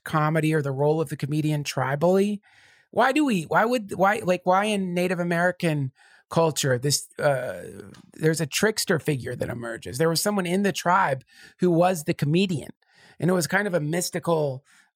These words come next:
um, my friend studied them. My friend Raven, like, studied, I can't remember, I always forget the name of this figure. It's a really cool name. But he went to, his friend was doing, um,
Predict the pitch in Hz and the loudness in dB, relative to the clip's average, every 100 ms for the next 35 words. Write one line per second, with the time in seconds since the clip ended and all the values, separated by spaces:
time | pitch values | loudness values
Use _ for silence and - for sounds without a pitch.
0 | - 135 131 131 131 123 _ - _ _ | 0 0 2 -2 -4 -8 _ -12 _ _
1 | - 170 175 196 214 175 - 160 196 151 | -2 0 0 0 0 -2 0 0 0 -2
2 | 120 123 127 139 156 151 135 151 147 127 | -2 -4 -2 -2 0 2 2 0 -2 -4
3 | 127 120 - - 156 147 131 131 165 104 | -8 -8 -4 0 0 -2 -6 -6 -6 -6
4 | 156 139 135 147 147 143 131 135 127 127 | -6 -4 -2 -2 -2 -6 -6 -6 -6 -4
5 | 139 135 131 123 - 135 131 123 123 - | -4 -6 -8 -10 -6 -6 -6 -10 -12 -12
6 | - 123 135 147 135 135 131 127 135 123 | -12 -10 -6 -4 -6 -6 -6 -4 -4 -6
7 | 135 _ _ _ _ - _ - 165 190 | -10 _ _ _ _ -20 _ 0 2 4
8 | 185 175 170 151 143 131 - 151 156 147 | 2 0 0 2 2 0 -4 0 0 0
9 | 135 - 139 139 135 127 123 120 127 123 | -2 -2 -2 0 -2 -4 -8 -10 -12 -16